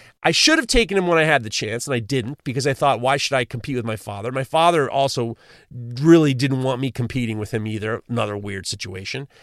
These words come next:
And I went into sculpture. So I'm starting to kind of learn about painting and understanding painting. And there are things in painting, and talking to my friends who are awesome painters. There are pro-, you can tell, you can start to identify mark. And then when I'm painting sculpture,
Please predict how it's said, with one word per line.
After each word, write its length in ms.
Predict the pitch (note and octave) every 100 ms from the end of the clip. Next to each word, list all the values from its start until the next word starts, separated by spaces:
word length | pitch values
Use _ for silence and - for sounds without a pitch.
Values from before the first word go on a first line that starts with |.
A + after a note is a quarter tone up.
| - - -
And 140 | C3+
I 40 | D3+
went 160 | D#3 E3+
into 140 | F#3
sculpture. 460 | - A3+ A3+ - A#2+
So 400 | - D3+ C#3+ -
I'm 280 | D3 D#3 -
starting 400 | - G#3+ G3+ G3+
to 120 | F#3
kind 200 | - D#3+
of 80 | B2+
learn 560 | A#2+ B2 C#3+ D#3+ C#3+
about 260 | A#2+ G2+ -
painting 400 | - D#3+ D3+ B2+
and 100 | G#2+
understanding 580 | A2 G#2 - F#3+ A3 F#3+
painting. 340 | E3+ C#3 A2 - - D#3
And 120 | - D3
there 80 |
are 60 | D3+
things 580 | - - A#3 C#4 C#4 F#3
in 120 | F3
painting, 260 | D#3+ D3 A#2+
and 100 | A2+
talking 360 | D3+ E3 G3
to 40 | D#3+
my 100 | D3
friends 380 | - E3 D#3 C#3+
who 60 |
are 40 | A#2+
awesome 320 | A2 G#2+ -
painters. 460 | - - G#2 - - _ _ _ _ _ _ _ -
There 220 | B2 B2
are 40 |
pro-, 280 | A#2+ - D3
you 140 | - F#3
can 160 | F3+
tell, 520 | D3+ - G3 G3+ F#3+ D3
you 120 | C#3
can 120 | C#3+
start 240 | - E3 -
to 80 |
identify 760 | B2+ A2 - D#3+ F3+ - C3 B2
mark. 460 | A2+ A#2 B2+ G#2 -
And 160 | E3
then 200 | G#3+ G#3 - -
when 300 | D#3 G3 A#3
I'm 100 | A#3
painting 300 | G3+ E3+ C3
sculpture, 580 | - F#3 - C#3 B2